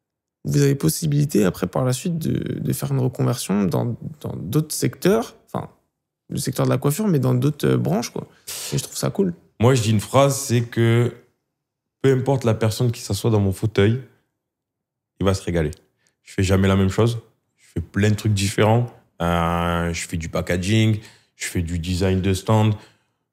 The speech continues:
Speaker 2: je fais des rencontres avec les ambassadeurs,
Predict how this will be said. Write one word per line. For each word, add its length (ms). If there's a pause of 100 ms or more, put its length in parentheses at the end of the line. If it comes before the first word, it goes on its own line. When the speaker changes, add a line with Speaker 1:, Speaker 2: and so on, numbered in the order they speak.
Speaker 2:
je 540
fais 280
des 140
rencontres 440
avec 160
les 200
ambassadeurs, 840